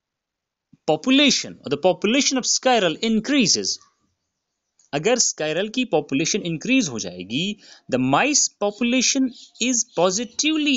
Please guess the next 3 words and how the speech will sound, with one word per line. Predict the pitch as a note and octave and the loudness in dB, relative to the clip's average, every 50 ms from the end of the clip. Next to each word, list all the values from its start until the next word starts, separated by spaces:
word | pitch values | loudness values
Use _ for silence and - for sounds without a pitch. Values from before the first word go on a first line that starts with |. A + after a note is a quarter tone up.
| C3+ - - | -2 -4 -6
affected। | D3+ - - - B3 - - - - A2+ F#2+ F2 - - _ _ _ _ _ _ - - - _ - - _ _ - _ _ _ _ _ _ _ _ _ - A2 | -4 -4 0 0 0 -2 -2 -8 -6 -6 -6 -8 -10 -20 _ _ _ _ _ _ -20 -20 -20 _ -20 -20 _ _ -20 _ _ _ _ _ _ _ _ _ -6 -4
मतलब | A#2 C#3 - - B3 A3+ D#3 | -4 -4 0 0 -2 -2 0
ये, | B2 B2+ B2+ D3 F3 C4+ | 0 2 2 2 0 -2